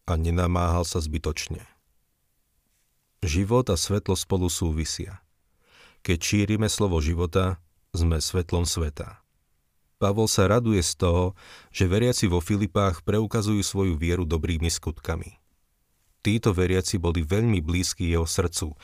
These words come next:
lebo on ich priviedol k Pánovi. Sedemnásty verš. „Ale aj keby som mal byť vyliatý pri obete a bohoslužbe vašej viery, radujem sa a radujem sa s vami všetkými.“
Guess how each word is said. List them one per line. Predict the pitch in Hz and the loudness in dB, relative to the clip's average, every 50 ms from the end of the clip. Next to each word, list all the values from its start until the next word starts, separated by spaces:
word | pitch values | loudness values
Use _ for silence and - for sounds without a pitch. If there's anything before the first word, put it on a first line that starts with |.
| - - - - - _ - | -20 -20 -20 -20 -20 _ -2
lebo | - 85 76 82 85 - - | -2 -2 0 -2 -4 -2 2
on | 104 101 101 107 117 - _ - | 2 2 4 2 0 -2 _ -6
ich | 85 78 - - - | -6 -6 -6 -6 -4
priviedol | 95 90 92 85 90 85 87 87 85 | -2 -2 0 0 0 0 2 0 0
k | 82 - | -2 -4
Pánovi. | - - 82 80 78 76 73 73 78 - - _ _ _ _ _ _ _ _ _ _ _ _ _ _ _ _ _ _ _ _ _ _ _ _ _ - | -2 -2 0 0 0 -2 -4 -6 -8 -12 -16 _ _ _ _ _ _ _ _ _ _ _ _ _ _ _ _ _ _ _ _ _ _ _ _ _ -6
Sedemnásty | - - 92 82 85 78 76 71 69 - - - 78 71 | -2 0 0 2 0 0 -2 -2 -4 -6 -8 -8 -8 -10
verš. | 80 - - - - - - _ _ _ _ _ _ _ _ _ _ _ _ _ _ _ _ _ _ - | -10 -10 -10 -12 -14 -14 -16 _ _ _ _ _ _ _ _ _ _ _ _ _ _ _ _ _ _ 0
„Ale | 92 92 95 98 101 101 | 2 2 2 2 2 0
aj | 104 - - | 0 0 0
keby | 110 110 117 | 0 0 0
som | - - 113 107 107 | 0 2 2 2 2
mal | 104 107 | 2 2
byť | 101 101 87 - 87 | 2 0 0 0 0
vyliatý | 82 92 95 101 104 101 - - 104 | 0 0 2 2 2 0 2 0 -2
pri | 95 - 87 85 - | -2 -2 -2 -4 -2
obete | - 90 87 98 95 - - 98 95 98 - _ _ _ _ _ _ - | -2 0 0 0 0 2 0 0 0 -2 -4 _ _ _ _ _ _ -2
a | 92 | -2
bohoslužbe | 82 76 85 98 90 101 104 - - 117 107 95 98 98 95 | -2 0 2 2 4 4 2 2 0 0 0 0 2 2 2
vašej | 90 101 - - 101 82 73 71 | 2 2 0 0 0 0 0 0
viery, | 80 78 80 85 87 87 85 82 - _ _ _ _ _ _ _ _ _ - | 0 0 0 2 0 0 -2 -4 -8 _ _ _ _ _ _ _ _ _ -2
radujem | 95 87 87 82 92 95 95 95 95 | -2 0 0 0 0 0 2 2 0
sa | 92 - - 104 101 101 101 - _ _ _ _ _ _ _ _ | 0 0 0 0 0 0 -2 -6 _ _ _ _ _ _ _ _
a | - - 85 82 | -4 -2 0 2
radujem | 90 92 90 101 101 98 95 90 | 0 0 0 0 0 0 0 0
sa | - - 78 | 0 -2 -2
s | - | -2
vami | - 87 82 85 87 | -2 -2 -2 0 -2
všetkými.“ | 85 - - 87 82 - - - 78 76 78 80 - | -2 -2 -4 -6 -6 -8 -10 -10 -10 -10 -10 -12 -16